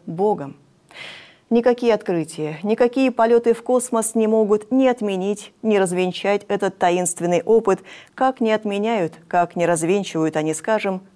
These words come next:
опыт любви». Наука, по словам отца Александра, может очень многое открыть о любви, но никогда не скажет ничего о самой ее сущности, о чуде нашего преображения, когда мы любим.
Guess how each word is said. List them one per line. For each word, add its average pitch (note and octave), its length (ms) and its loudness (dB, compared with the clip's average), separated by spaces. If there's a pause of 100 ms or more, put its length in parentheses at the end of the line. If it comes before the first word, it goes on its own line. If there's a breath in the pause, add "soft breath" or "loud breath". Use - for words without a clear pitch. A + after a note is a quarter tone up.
(140)
опыт E3+ 360 -2
любви». G3+ 400 -2 (1200 loud breath)
Наука, B3 460 2
по G#3 120 -4
словам G#3 420 0
отца G#3 340 0
Александра, G3+ 560 0
может G3 320 -4
очень G3+ 260 -2
многое G3+ 460 0
открыть F3+ 400 0
о - 20 0
любви, D#3 600 -2
но B3+ 140 4
никогда B3+ 500 2
не A#3 120 0
скажет A3 480 -2
ничего A3 520 2
о G#3 100 2
самой G#3+ 440 0
ее F#3 140 0
сущности, D3+ 800 -6
о G3 160 0
чуде F#3+ 480 -2 (180 loud breath)
нашего G3 440 0
преображения, F3+ 760 -2
когда E3+ 400 -2
мы E3+ 240 -4
любим. F#3+ 460 -6